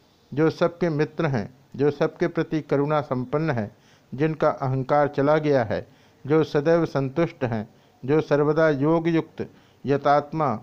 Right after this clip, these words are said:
और दृढ़ निश्चय वाले हैं, जिनका मन और बुद्धि मुझ में अर्पित हो गई है, वे ही मेरे प्रिय भक्त हैं। जिनसे लोग उद्विग्न नहीं होते, जो लोगों से उद्विग्न नहीं होते,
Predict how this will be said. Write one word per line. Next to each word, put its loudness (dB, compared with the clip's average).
और 0
दृढ़ -2
निश्चय 0
वाले 2
हैं, -6
जिनका -2
मन 0
और 2
बुद्धि -2
मुझ -2
में -2
अर्पित -4
हो 0
गई 0
है, -6
वे 2
ही 0
मेरे 2
प्रिय -2
भक्त -6
हैं। -8
जिनसे 0
लोग 0
उद्विग्न -4
नहीं -4
होते, -2
जो 2
लोगों 0
से -4
उद्विग्न -4
नहीं -4
होते, -2